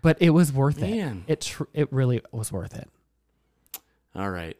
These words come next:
Speaker 2: Well, I'm not gonna make it, but you should make it for me.
Speaker 1: I will.
Speaker 2: Okay, good.
Speaker 1: So how was yours?
Speaker 2: <laughs>
Speaker 1: What'd y-, what'd y'all do?
Speaker 2: Uh, it was good. I, I'm a little embarrassed to say, as is my wife, we have never, ever made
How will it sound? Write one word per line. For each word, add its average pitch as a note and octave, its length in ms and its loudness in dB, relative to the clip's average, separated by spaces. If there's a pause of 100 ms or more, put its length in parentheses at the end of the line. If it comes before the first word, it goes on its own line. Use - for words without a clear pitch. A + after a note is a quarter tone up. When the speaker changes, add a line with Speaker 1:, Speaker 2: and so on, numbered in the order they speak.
Speaker 2:
Well, A2+ 460 -4
I'm C#3 220 2
not G3 160 -2
gonna C3+ 140 -2
make A2 220 -2
it, A#2+ 120 0
but C#3+ 120 2
you G#3 160 -2
should A#3 180 -4
make G#3 160 0
it G#3 160 2
for B3+ 280 4
me. G2+ 340 0
Speaker 1:
I C#3 140 4
will. A2 380 0 (180)
Speaker 2:
Okay, B2+ 280 -2
good. E2+ 120 -4
Speaker 1:
So D#3 100 6
how D3+ 200 6
was D3 180 4
yours? G#2+ 420 0
Speaker 2:
<laughs> - 120 -2
Speaker 1:
What'd C#3 240 2
y-, C#3 140 -4
what'd D3 200 2
y'all A#2 180 4
do? G#2+ 320 0 (280)
Speaker 2:
Uh, E3+ 260 6
it F#3 80 6
was F#3 180 2
good. F3+ 340 4
I, C3 480 2
I'm B2+ 320 -2
a A#2 80 0
little C#3 420 0
embarrassed B2 680 -2
to A#2 80 -8
say, G2+ 500 -8 (100)
as E3 240 -14
is A2+ 160 -12
my G2+ 160 -10
wife, F#2 480 -12
we B2 200 -8
have B2 280 -10
never, A#2 760 -4 (1040)
ever C3 520 -2
made A2+ 500 -4